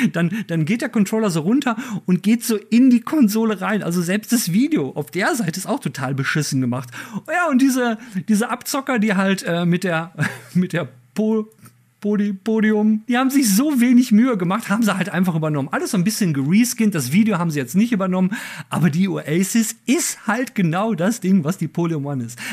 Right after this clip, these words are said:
Also muss man sich für diesen ganzen Mumpitz jetzt gar keine seriöse Arbeit machen im weitesten Sinn und sagen, „Na ja, wir bestellen schon mal ein, ähm, Rezensionsexemplar, um das ganze Ding technisch mal genau anzugucken.“ Weil zum einen gibt's da noch gar keine Technik, wie gesagt,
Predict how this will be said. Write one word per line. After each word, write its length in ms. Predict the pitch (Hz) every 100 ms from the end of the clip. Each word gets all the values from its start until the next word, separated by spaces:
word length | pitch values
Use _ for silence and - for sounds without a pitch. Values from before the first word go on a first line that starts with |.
| -
Also 300 | 262 320 277
muss 260 | 233 381
man 140 | 311 214
sich 160 | 208
für 100 | 202
diesen 300 | 196 190 190 147
ganzen 580 | 185 320 330 247 220
Mumpitz 600 | 185 240 302 135 117 - 165
jetzt 220 | 180 185
gar 160 | 185
keine 260 | 247 208 190
seriöse 720 | 147 190 220 185 180 226 151
Arbeit 480 | 143 185 196 117 117
machen 280 | 127 135 123
im 120 | 127
weitesten 480 | 123 156 123 120 143
Sinn 140 | 143
und 120 | 139
sagen, 300 | 139 147 156
„Na 140 | 165 190
ja, 560 | 262 311 294 214 135 - - - -
wir 200 | 151 139
bestellen 400 | 139 - 170 202
schon 200 | 196 170
mal 280 | 170 165 160
ein, 300 | 139 139 139
ähm, 200 | 123 127
Rezensionsexemplar, 1300 | 131 156 160 131 170 233 214 - 226 220 208 254 247
um 180 | 196 220
das 160 | 202
ganze 280 | 165 196 185
Ding 240 | 139 180
technisch 380 | - 175 - 160
mal 100 | 147
genau 200 | 143 143
anzugucken.“ 500 | 139 151 - 110 110
Weil 80 | 113
zum 160 | 127 120
einen 200 | 131 131
gibt's 220 | - -
da 80 | 190
noch 120 | 175
gar 100 | 180
keine 260 | 185 175
Technik, 320 | 170 190 196 185
wie 100 | 123
gesagt, 320 | 123 123 131